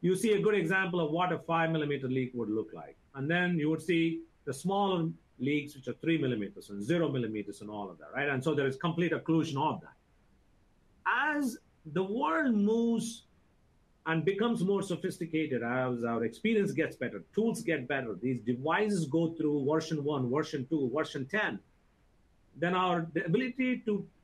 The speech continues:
manufacture devices that are more conformative to the appendageal anatomy becomes better.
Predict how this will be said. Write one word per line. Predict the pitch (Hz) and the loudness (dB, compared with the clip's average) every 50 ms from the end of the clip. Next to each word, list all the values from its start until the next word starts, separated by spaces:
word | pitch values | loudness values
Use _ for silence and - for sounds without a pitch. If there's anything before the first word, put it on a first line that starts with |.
| _ 139 | _ -10
manufacture | 131 139 151 165 180 196 214 240 - 233 - 196 202 208 202 - - 196 | -8 -4 -2 0 2 2 2 2 0 0 0 0 0 0 -2 -2 -2 0
devices | 160 165 156 170 175 175 170 165 165 170 170 165 143 139 | 0 2 2 2 2 2 2 2 2 2 0 0 0 -2
that | 135 131 131 | -4 -2 0
are | 127 123 120 | 0 0 0
more | 123 135 156 175 196 196 185 - - _ | 0 0 0 2 2 0 0 -2 -6 _
conformative | - - 480 339 302 - - 208 190 165 139 127 117 107 - - 110 107 113 131 170 202 - - _ _ _ _ _ _ _ _ _ _ _ _ - | -6 -4 -2 -2 -2 -2 -2 -2 -2 0 0 0 -2 -2 -4 -4 -2 0 0 0 -2 -4 -6 -12 _ _ _ _ _ _ _ _ _ _ _ _ -2
to | 151 | 0
the | 151 160 | 0 2
appendageal | 151 147 - 180 185 208 240 220 208 208 175 160 | 0 0 0 0 0 2 2 2 2 2 0 0
anatomy | 147 151 151 156 156 151 160 | 0 0 0 -2 0 -2 -2
becomes | 151 156 160 165 170 170 - | -2 -2 -2 0 -2 -2 -2
better. | - 226 302 320 311 - - | -2 -2 -2 -2 -4 -6 -8